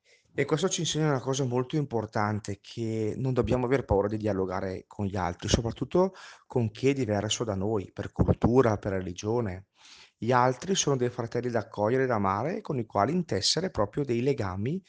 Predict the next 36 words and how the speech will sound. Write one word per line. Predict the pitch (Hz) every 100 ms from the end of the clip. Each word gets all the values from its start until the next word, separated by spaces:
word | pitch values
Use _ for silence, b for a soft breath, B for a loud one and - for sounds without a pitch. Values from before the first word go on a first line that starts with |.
| B B _
basati | 156 139 107 - -
proprio | - - -
sul | 107
dialogo. | 101 101 85 85 - - _ B B B B B _
Papa | 139 127
Paolo | 127 123 160
sesto, | - 120 - 196 262 -
l'abbiamo | - 110 120 110
ascoltato, | 113 139 120 135
è |
stato | 160 -
un | 123
grande | 110 113 113
uomo | 98 110 117
di | 107
pace, | 92 90 107 - 98 95 B B
di | - 107
pace | 127 143
e | 185
di | 151
giustizia, | 120 - - 123 - 95
perché | - - 117 113 - _ _ _ _ _ -
ha | -
promosso | 120 110 104 - 165
la | 139
giustizia | 110 - 107 -
sociale, | 107 - 107 104 92
cioè | - 110 98 - B B B
la | 110 110
Chiesa | - 127 139 160 190 214
ha | 131 113
il | 110
dovere | 110 98 120
di | 139
interessarsi | 143 117 110 98 - 101 110 - 120
anche | 98 110 107 165